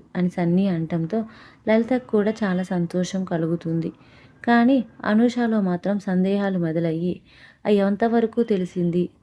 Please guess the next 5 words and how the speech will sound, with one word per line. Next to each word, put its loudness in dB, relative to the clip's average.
నా 0
గురించి, 0
ఏమీ 0
అర్థం -2
కావట్లేదు, -4